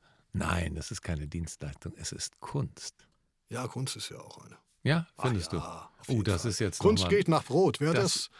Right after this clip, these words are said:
Speaker 2: das, wo steht das? Klassisches Stück, Kunst geht nach Brot. Wa-, wa-, wa-, wa-, Schiller?
Speaker 1: Oh.
Speaker 2: Ja, danke.
Speaker 1: Bestimmt.
Speaker 2: Wir
Speaker 1: Ähm,
Speaker 2: recherchieren das.
Speaker 1: Ja, ja, genau. Mit meinem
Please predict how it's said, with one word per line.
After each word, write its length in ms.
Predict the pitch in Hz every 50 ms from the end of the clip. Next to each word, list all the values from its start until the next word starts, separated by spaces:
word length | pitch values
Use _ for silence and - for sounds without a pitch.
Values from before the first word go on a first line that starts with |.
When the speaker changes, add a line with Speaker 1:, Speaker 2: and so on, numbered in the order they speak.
| -
Speaker 2:
das, 80 | - -
wo 80 | 151 160
steht 240 | - 180 180 170
das? 380 | 185 185 175 - - - - - _ _ _ _ _ _ _ - _ _ _ -
Klassisches 960 | - - 151 147 - 147 - - 123 107 - - - - - - - - - - _ _
Stück, 300 | - - - 139 127 -
Kunst 220 | - 147 160 151 -
geht 140 | 151 143 120
nach 100 | 127 110
Brot. 300 | 95 101 127 147 139 - -
Wa-, 160 | 123 123 117
wa-, 100 | 117 113
wa-, 420 | 113 123 123 120 123 120 120 113
wa-, 100 | 117 123
Schiller? 320 | 131 - 170 185 269 302 311 - _ _ _ _ _ _ _ _ _ _ _ -
Speaker 1:
Oh. 160 | - 131 90 - - - - _ _ _ _ _ -
Speaker 2:
Ja, 200 | 90 87 85 - _ -
danke. 180 | - 87 -
Speaker 1:
Bestimmt. 460 | 95 - - - 87 71 67 - - _ _ - - - - - - - - - - _ _ -
Speaker 2:
Wir 160 | - 101 90
Speaker 1:
Ähm, 100 | 131 143
Speaker 2:
recherchieren 480 | 135 139 127 139 - - 123 110 98 107
das. 200 | - - - - 101 - _ -
Speaker 1:
Ja, 180 | 120 113 95
ja, 180 | 87 85 80 76
genau. 300 | 73 76 71 69 64 - - - _ - - _
Mit 300 | - 98 92 85 - -
meinem 720 | 95 90 85 85 80 78 78 78 73 71 80 92 - 143